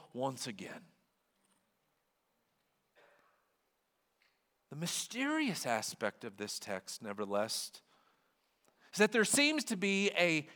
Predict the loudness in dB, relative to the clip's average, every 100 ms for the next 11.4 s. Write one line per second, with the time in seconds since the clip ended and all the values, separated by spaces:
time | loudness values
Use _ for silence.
0 | -10 -2 2 6 8 8 8 2 6 8
1 | 8 6 4 6 6 6 4 2 0 2
2 | 2 4 2 0 0 0 2 0 0 -6
3 | -4 -2 -2 -6 -20 -20 _ _ _ -10
4 | -8 -6 -4 -4 -4 -6 -8 -20 _ _
5 | -12 -10 -6 -6 -6 -12 -16 -16 -14 -16
6 | -12 -10 -10 -12 _ _ _ _ _ 2
7 | 6 8 10 10 10 10 8 8 4 4
8 | 4 2 0 0 4 8 10 10 10 6
9 | 10 10 10 4 4 4 8 8 8 4
10 | -2 4 4 2 0 4 4 4 -2 -2
11 | -20 -4 0 0